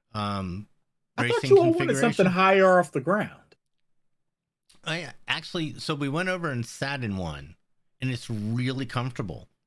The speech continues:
Speaker 1: It's not
Speaker 2: Okay.
Speaker 1: really that hard to get in. It's not hard to get in and out of. It's very comfortable. What wasn't comfortable was that F-Type. The seats in it were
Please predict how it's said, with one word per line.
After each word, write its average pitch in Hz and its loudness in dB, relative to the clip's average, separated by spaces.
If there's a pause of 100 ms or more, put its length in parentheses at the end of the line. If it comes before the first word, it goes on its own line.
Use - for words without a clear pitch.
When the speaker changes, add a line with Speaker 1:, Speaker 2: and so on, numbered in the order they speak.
(120)
Speaker 1:
It's - -10
not 127 0
Speaker 2:
Okay. 185 2
Speaker 1:
really 143 -2
that 98 -6
hard 113 -4
to 95 -8
get 90 -6
in. 104 -6
It's - -14
not 104 -4
hard 110 -4
to 117 -6
get 110 -4
in 117 -4
and 120 -4
out 98 -4
of. 98 -4 (600)
It's 110 -6
very 117 -4
comfortable. 98 -6 (340)
What 139 -6
wasn't 180 -4
comfortable 101 -8
was 101 -4
that 101 -8
F-Type. 147 -8 (960)
The 107 -4
seats - -10
in 135 -4
it 92 -10
were - -12